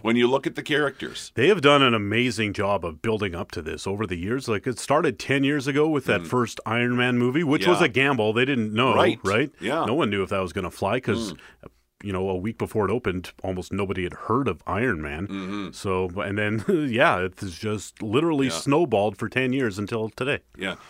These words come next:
Speaker 1: Uh, you and I, uh, talked recently, and I told you, I don't know, the comic book
Speaker 2: Yeah,
Speaker 1: stuff,
Speaker 2: yeah.
Speaker 1: you know, not really a, a fan. I don't know why my wife has become such a fan. But I'll tell you what,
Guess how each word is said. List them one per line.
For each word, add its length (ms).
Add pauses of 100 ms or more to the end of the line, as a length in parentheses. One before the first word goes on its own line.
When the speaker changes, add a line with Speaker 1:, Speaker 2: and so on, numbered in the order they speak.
(140)
Speaker 1:
Uh, 180
you 160
and 80
I, 360
uh, 80
talked 340
recently, 400
and 100
I 80
told 320
you, 200
I 180
don't 100
know, 160
the 80
comic 460
book 240
Speaker 2:
Yeah, 80
Speaker 1:
stuff, 260
Speaker 2:
yeah. 40
Speaker 1:
you 60
know, 120
not 280
really 260
a, 140 (100)
a 120
fan. 380
I 60
don't 100
know 60
why 200
my 180
wife 280
has 140
become 340
such 240
a 20
fan. 300 (360)
But 100
I'll 100
tell 180
you 120
what, 220